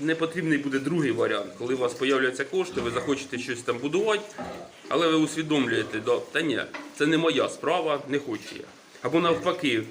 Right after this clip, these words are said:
ви скажете, "Так можна ще отам когось перепозичить, зробити отак,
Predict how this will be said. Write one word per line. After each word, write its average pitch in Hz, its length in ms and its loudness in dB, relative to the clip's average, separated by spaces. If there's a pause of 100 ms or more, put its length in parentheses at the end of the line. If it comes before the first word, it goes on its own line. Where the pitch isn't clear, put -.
(120)
ви 127 120 2
скажете, 120 580 -2 (180)
"Так 147 160 -6
можна 156 280 -4
ще 147 160 0
отам 131 520 0 (460)
когось 147 200 2
перепозичить, 147 880 -2
зробити 139 420 0
отак, 180 300 0